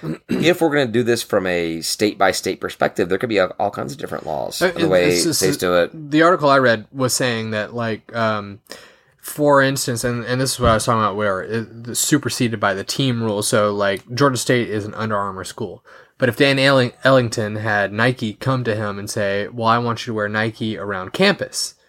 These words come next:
Speaker 1: Right.
Speaker 2: Right, but not on the field. You can't wear Nike on the field because Nike on the field is, uh, superseded by Under
Speaker 1: But
Speaker 2: Armour on the field.
Speaker 1: But, but, but you,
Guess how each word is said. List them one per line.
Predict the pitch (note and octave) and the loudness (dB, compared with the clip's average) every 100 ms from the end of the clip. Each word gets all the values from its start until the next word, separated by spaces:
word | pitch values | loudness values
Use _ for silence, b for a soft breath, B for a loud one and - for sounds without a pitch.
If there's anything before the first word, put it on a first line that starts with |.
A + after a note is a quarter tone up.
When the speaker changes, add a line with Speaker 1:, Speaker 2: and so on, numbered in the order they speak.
| - | 0
Speaker 1:
Right. | E2 D2 - | 2 2 0
Speaker 2:
Right, | A#2+ A2 | 0 0
but | D3 | 4
not | F#3+ G3 | 4 6
on | E3+ | 4
the | |
field. | C3 C#3+ A2 F#2 | 0 0 0 -2
You | G#2+ | -4
can't | C3+ E3 | 0 2
wear | D#3 D#3+ | 2 2
Nike | D#3+ D#3+ D3+ | 4 2 0
on | C3 | -2
the | |
field | A#2 C3+ G#2+ F2 - | -2 -2 -2 -4 -10
because | A2+ A#2 G#2 | -6 -4 -4
Nike | B2 B2+ C3 | -4 -4 -4
on | A#2 | -6
the | |
field | G#2+ C#3 C3+ B2+ B2 | -6 -4 0 0 0
is, | A2 G#2 - - - | -2 -2 -4 -6 -6
uh, | A2+ G#2+ | -4 -2
superseded | - B2+ - B2 A2+ G#2+ | -4 -8 -6 -4 -4 -4
by | G#2+ G#2+ G#2+ G#2 G#2 G#2+ | -2 0 2 0 -2 -4
Under | A#2 | 0
Speaker 1:
But | A#2 G#2+ | 2 2
Speaker 2:
Armour | G#2 G2 | 0 -6
on | G2 | -10
the | F#2 | -10
field. | A#2 G2+ - F#2+ | -10 -10 -10 2
Speaker 1:
But, | G2+ G#2 | 2 6
but, | G#2+ F2+ | 4 6
but | F#2+ D#2+ | 2 0
you, | F2 | -6